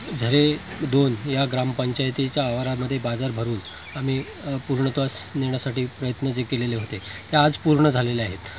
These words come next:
अशाच प्रकारचे बाजारपेठ लोकांना, स्थानिक शेतकऱ्यांना बाजारपेठ उपलब्ध व्हावी, त्यांना त्या आपल्या बाजार भाला-, भावा-, मालाची योग्य किंमत मिळावी, या दृष्टीने हा आमचा एक प्रयत्न होता आणि आज तो प्रयत्न कुठेतरी सफल होताना दिसतोय. अशाच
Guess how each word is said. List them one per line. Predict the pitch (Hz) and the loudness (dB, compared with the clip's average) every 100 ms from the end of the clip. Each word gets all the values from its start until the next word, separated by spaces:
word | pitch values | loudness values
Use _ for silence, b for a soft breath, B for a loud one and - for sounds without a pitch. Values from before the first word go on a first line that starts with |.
| B 151 | B 2
अशाच | 165 170 | 6 6
प्रकारचे | - 165 165 156 175 175 180 B - 147 | 6 6 8 6 4 2 0 B -2 4
बाजारपेठ | 143 147 147 147 107 - - - | 6 8 6 4 2 -4 -8 0
लोकांना, | 143 160 160 175 185 - | 2 4 4 4 2 -2
स्थानिक | - 143 165 165 | -2 2 2 4
शेतकऱ्यांना | 151 131 165 151 165 | 2 2 4 4 6
बाजारपेठ | 143 139 160 160 160 | 4 4 4 2 0
उपलब्ध | 120 147 143 - | 2 2 2 2
व्हावी, | 131 123 123 - B B B - | 2 4 2 0 B B B 2
त्यांना | 139 160 170 | 6 8 8
त्या | - - 165 | 8 6 8
आपल्या | 165 139 160 | 8 6 4
बाजार | 151 139 156 | 4 4 4
भाला-, | 143 147 151 - | 6 6 4 4
भावा-, | 123 131 143 - 127 | 4 6 4 2 0
मालाची | 131 131 139 151 - 107 - 165 | 2 4 8 8 6 0 0 2
योग्य | 131 135 170 | 4 6 6
किंमत | 131 160 180 165 | 8 8 8 8
मिळावी, | 151 135 120 110 143 | 6 6 4 2 4
या | 135 175 | 8 8
दृष्टीने | 175 156 - 170 175 | 8 4 4 6 6
हा | 147 160 | 4 4
आमचा | 151 143 160 | 4 6 6
एक | 147 | 6
प्रयत्न | - 147 151 | 6 6 6
होता | 139 131 113 - - - - | 6 4 2 0 -2 0 2
आणि | 165 | 4
आज | 165 175 - | 6 6 6
तो | |
प्रयत्न | 185 175 170 180 | 4 6 6 6
कुठेतरी | 170 160 170 | 6 6 6
सफल | - 156 160 | 6 4 4
होताना | 139 147 143 | 4 4 4
दिसतोय. | 135 - - - - - - - | 4 2 2 2 2 0 0 2
अशाच | 143 208 | 6 8